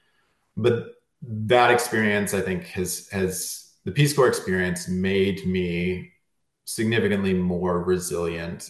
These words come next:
to the challenges of the pandemic and, um, to what we were going through within healthcare and what I was seeing, what the entire country was going through.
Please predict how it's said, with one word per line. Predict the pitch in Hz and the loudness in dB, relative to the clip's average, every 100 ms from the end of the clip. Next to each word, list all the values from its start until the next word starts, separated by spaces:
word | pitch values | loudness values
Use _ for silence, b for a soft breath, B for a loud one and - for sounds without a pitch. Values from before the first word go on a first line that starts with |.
| _ | _
to | - - 92 87 87 87 87 | -14 -6 -4 0 0 0 -2
the | 90 85 82 | -4 -4 -6
challenges | 87 - 80 80 80 85 82 85 - | -8 -6 -4 -4 -6 -4 -4 -4 -8
of | 85 82 80 85 | -6 -6 -6 -6
the | 85 | -8
pandemic | 87 87 143 139 127 - - - | -4 2 2 4 2 0 -8 -8
and, | 95 92 90 87 87 87 - b b b b - | -4 -4 -2 0 0 -2 -8 b b b b -12
um, | 90 87 85 85 | -6 -2 -2 -4
to | - 92 | -4 -2
what | 90 90 82 - - - - - - | 2 4 2 -2 -10 -10 -12 -18 -6
we | 95 90 | -2 0
were | 85 | 2
going | 87 101 98 98 | 4 4 4 2
through | 87 98 95 92 90 | 0 2 4 6 4
within | 90 - 90 87 87 | 0 0 -2 0 0
healthcare | 85 87 85 - 87 85 85 - 90 | 0 -2 -4 -6 -6 -4 -2 -4 -4
and | 87 | -4
what | 82 | -2
I | |
was | 80 - - | -2 -2 -4
seeing, | 85 82 85 | -6 -4 -6
what | - | -8
the | - | -14
entire | - - - | -14 -12 -4
country | 135 123 113 | -2 2 2
was | 107 | 2
going | 104 101 98 | 2 2 2
through. | 95 95 92 | 2 2 4